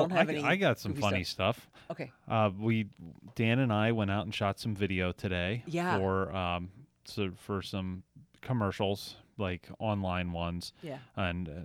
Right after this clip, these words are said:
Speaker 2: which
Speaker 1: Silly
Speaker 2: reminds
Speaker 1: stuff.
Speaker 2: me, I, I need to write some new ones for here too. You know,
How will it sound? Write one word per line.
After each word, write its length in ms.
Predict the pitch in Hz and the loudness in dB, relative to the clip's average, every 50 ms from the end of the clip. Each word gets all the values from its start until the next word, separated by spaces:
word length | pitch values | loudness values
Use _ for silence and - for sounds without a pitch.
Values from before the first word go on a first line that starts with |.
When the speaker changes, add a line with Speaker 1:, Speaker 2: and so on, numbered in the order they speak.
| 80 87 | -8 -8
Speaker 2:
which 160 | 101 98 - | -8 -4 -2
Speaker 1:
Silly 120 | - 202 | 0 0
Speaker 2:
reminds 260 | 160 101 104 107 104 92 | 2 2 2 2 0 0
Speaker 1:
stuff. 60 | 104 | -2
Speaker 2:
me, 120 | 107 98 | -2 -2
I, 300 | 92 90 92 92 - - | -2 -2 -4 -8 -8 -8
I 40 | 95 | -6
need 180 | 95 92 92 87 | -6 -6 -6 -6
to 40 | 90 | -4
write 200 | 87 90 90 87 | -4 -4 -4 -4
some 160 | - - 92 | -6 -8 -8
new 140 | 92 92 92 | -6 -4 -4
ones 180 | 90 92 87 - | -4 -4 -6 -6
for 160 | - - 92 | -8 -10 -10
here 260 | - - 95 92 90 - | -8 -6 -6 -6 -6 -8
too. 280 | - - 95 92 90 87 - - - | -8 -6 -6 -4 -4 -6 -10 -10 -10
You 80 | 101 | -8
know, 220 | 95 87 87 85 | -6 -4 -4 -6